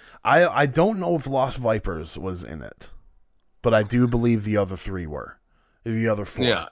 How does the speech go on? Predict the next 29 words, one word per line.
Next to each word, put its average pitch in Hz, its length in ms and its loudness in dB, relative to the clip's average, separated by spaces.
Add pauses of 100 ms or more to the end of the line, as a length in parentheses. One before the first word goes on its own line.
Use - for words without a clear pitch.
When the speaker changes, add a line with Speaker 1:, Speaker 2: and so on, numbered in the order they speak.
(720)
Speaker 1:
Um, 82 540 -2 (260)
but, 120 200 6
I 135 100 4
mean, 135 100 6
Speaker 2:
It 170 60 6
had 170 200 4
Bandito, 110 600 2
too, 101 220 2
actually. 69 480 0
Never 90 200 4
mind. 67 240 -2
It - 100 2
did 80 140 2
have 76 140 -2
Bandito. 67 580 -4 (140)
Speaker 1:
Yeah, - 240 2
that 101 200 -8
could 92 140 -8
be 76 80 -14
true. 71 380 -12 (200)
But, 113 100 -2
like, 107 220 -4
uh, 98 120 0
you 104 280 0
look 151 220 0
at, 120 120 0
th-, 104 220 -12 (220)
Jesus, 76 540 -14
like, 76 260 -12